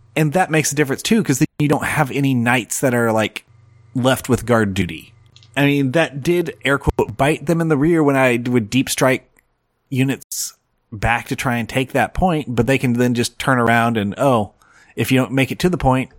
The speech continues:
well, they, they do, "I'll just shoot you off." And then, well, "Oh, neither one of us has this point. Oh, well, I've had it for two turns already, so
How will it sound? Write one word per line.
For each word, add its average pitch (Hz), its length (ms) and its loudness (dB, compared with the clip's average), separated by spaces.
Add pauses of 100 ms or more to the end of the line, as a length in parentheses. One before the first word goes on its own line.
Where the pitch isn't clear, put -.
(100)
well, 110 160 -4
they, 104 120 -2
they 98 160 -2
do, 101 400 -2 (600)
"I'll 226 100 2
just 254 140 -2
shoot 247 120 -2
you 233 140 0
off." 202 260 0
And 139 140 0
then, 151 140 0
well, 165 200 0
"Oh, 165 120 0
neither 185 260 0
one 185 120 2
of 180 120 -4
us - 80 -4
has 165 120 -2
this 175 140 -4
point. 180 300 -2
Oh, 147 100 0
well, 135 300 0
I've 127 200 -2
had 143 160 -2
it 123 80 -6
for 143 120 -2
two 143 180 0
turns 135 360 -2
already, 123 380 2
so 117 520 0